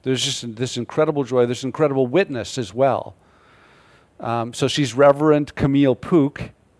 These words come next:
at First Free Methodist Church, where James and Aaron used to serve many, many years ago. And, uh, James knows Camille, I'm sure. Um, but Camille is on, uh, phone calls with these social workers and ha-, is having this, just an incredible witness about the love of Jesus.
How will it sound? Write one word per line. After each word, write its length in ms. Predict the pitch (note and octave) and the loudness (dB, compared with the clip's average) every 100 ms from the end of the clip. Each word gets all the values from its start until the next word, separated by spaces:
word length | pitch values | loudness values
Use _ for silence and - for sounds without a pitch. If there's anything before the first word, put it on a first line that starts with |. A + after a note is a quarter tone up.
| _ _ _ | _ _ _
at 120 | A#2+ | -6
First 260 | - D3+ A#2+ | 0 0 0
Free 100 | C#3+ | -2
Methodist 360 | C3+ C3+ A2+ | -2 -2 -6
Church, 380 | - E3+ C3 - | -4 0 0 0
where 120 | C3 | -4
James 360 | A2+ C3+ C3 A#2+ | -2 0 0 -2
and 120 | B2+ | -6
Aaron 400 | C#3+ D3+ B2+ A#2 - | -2 0 0 -4 -10
used 260 | C3 B2+ - | -6 -6 -6
to 60 | |
serve 440 | A#2+ - A2+ A#2 A#2 - - | -8 -4 -2 -2 -6 -20 -16
many, 260 | B2+ C#3 C#3 | -4 -2 0
many 240 | C3 B2+ | 0 -2
years 320 | A#2+ A#2+ D3+ A#2 | -2 -2 -2 -4
ago. 420 | G#2 G2 A2 D3 _ _ - - - - | -4 -4 -4 -6 _ _ -20 -20 -20 -8
And, 360 | B2+ B2 B2 | -6 -4 -2
uh, 120 | B2 A#2 | -2 -2
James 400 | A#2+ C3 B2 B2+ | -2 -2 -4 -2
knows 320 | C3 D3+ - | 0 0 -2
Camille, 360 | B2 A#2 G#2 | -8 -6 -4
I'm 120 | G#2 G#2 | -6 -8
sure. 480 | - C#3+ A#2 G#2 - _ _ _ _ | -4 0 0 -2 -8 _ _ _ _
Um, 460 | - A#2+ A#2 A#2 A2 _ _ - | -8 -4 -4 -6 -12 _ _ 0
but 380 | C#3+ C#3 - | 4 4 0
Camille 440 | - D#3+ D3 F3 E3+ | -6 0 2 4 4
is 160 | C#3+ | 4
on, 340 | C#3+ B2 A#2+ A2+ _ _ | 2 0 -2 -6 _ _
uh, 180 | - A#2+ | -6 -4
phone 300 | A#2 E3+ F3 | 2 4 4
calls 600 | E3+ D#3 C3+ C3 B2+ - | 2 2 6 4 2 -6
with 260 | C#3+ C3 B2 | -6 -4 -4
these 180 | C3+ A#2 | -6 0
social 340 | D#3 D#3+ D#3+ | 0 0 0
workers 360 | C3 B2 B2+ C3 | -2 -2 -4 -2
and 160 | C3 | -6
ha-, 120 | B2 - | -6 -8
is 140 | C#3+ | -4
having 220 | D#3+ D3+ | -4 -2
this, 140 | C#3 B2 | -4 -6
just 220 | D#3 - | -6 -6
an 80 | C#3+ | -6
incredible 500 | B2+ - D#3+ C#3 A#2+ | -6 0 0 0 -2
witness 380 | C3 A#2 A2+ - | -2 -2 -8 -6
about 220 | A2+ G#2+ | -6 -6
the 80 | G#2+ | -6
love 240 | G#2 G2+ | -6 -6
of 100 | F#2 | -10
Jesus. 520 | G2 G2 F#2 F2 - | -12 -12 -12 -18 -20